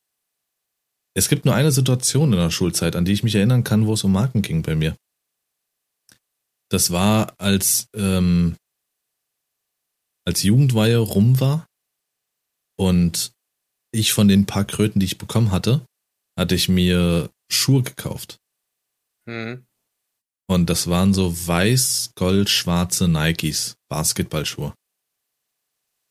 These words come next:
Speaker 2: Die waren
Speaker 1: Und
Speaker 2: aber auch geil.
Speaker 1: die waren richtig geil und die haben sich, die waren so leicht. Früher waren Basketballschuhe ein übelstes Ding.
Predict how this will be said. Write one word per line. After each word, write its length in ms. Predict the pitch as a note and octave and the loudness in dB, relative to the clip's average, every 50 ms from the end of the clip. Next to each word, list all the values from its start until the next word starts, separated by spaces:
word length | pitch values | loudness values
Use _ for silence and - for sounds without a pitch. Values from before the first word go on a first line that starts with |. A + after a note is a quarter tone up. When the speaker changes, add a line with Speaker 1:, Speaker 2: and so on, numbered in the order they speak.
| _ _ _ _ - | _ _ _ _ -20
Speaker 2:
Die 160 | - A2+ G#2+ | -18 -16 -14
waren 220 | A2 G#2+ A#2+ C3+ C#3+ | -10 -6 -4 0 2
Speaker 1:
Und 80 | - | 2
Speaker 2:
aber 120 | E3+ - F#2 | 2 2 0
auch 180 | D#2+ A2 - | -6 -10 -10
geil. 400 | - - G#2+ G#2+ A2 G#2+ G#2+ - _ _ _ _ _ _ _ _ _ _ _ _ - - | -8 -8 -6 -6 -6 -10 -12 -14 _ _ _ _ _ _ _ _ _ _ _ _ -8 -6
Speaker 1:
die 140 | F#2 E2 | -4 -2
waren 220 | E2 F2 E2+ F2 E2+ | 0 0 2 2 2
richtig 380 | D#2+ E2 E2 - - E2+ - - | 0 0 -2 -4 -4 -4 -6 -4
geil 280 | - D2+ D2+ D2+ D#2 | -4 -4 -2 -2 -2
und 300 | D2+ D#2 E2 E2 - - | -2 -2 -2 -4 -4 -4
die 100 | - - | -6 -4
haben 160 | - E3+ E3+ E3+ | -2 0 -2 0
sich, 340 | E3+ F3 E3+ E3+ - - - | 0 -2 -2 -4 -6 -10 -10
die 120 | - E2 D#2 | -10 -6 -2
waren 180 | E2 E2 E2+ | 0 0 0
so 220 | D#2+ E2 F2+ F#2 F2+ | 0 0 0 0 2
leicht. 640 | E2+ E2 D#2+ E2 E2+ F2 F2+ F2+ - - - - - - | 0 0 2 2 2 0 0 -2 -4 -6 -8 -10 -14 -14
Früher 400 | F2+ F2 - - - C3 C3 A#2+ | -12 -10 -8 0 2 4 4 4
waren 160 | G#2 G2+ F#2 F2 | 4 4 2 2
Basketballschuhe 1000 | F#2 G2 G#2 - - F#2+ - F2+ F2 E2+ - - - F#2+ F2+ F2 E2+ D#2+ C#2+ - _ _ _ _ _ _ _ _ - - | 2 0 0 0 -4 -4 -2 -2 -2 -2 -2 -2 -2 0 0 2 2 0 -2 -4 _ _ _ _ _ _ _ _ -10 -10
ein 100 | E3 - | -8 -2
übelstes 520 | - A#2 G#2+ G2+ G2 F#2+ - - F2 - - | 0 2 4 4 2 2 0 -4 -4 -4 -2
Ding. 320 | - F2 F#2 A2 B2 C3 | 0 0 2 2 0 -2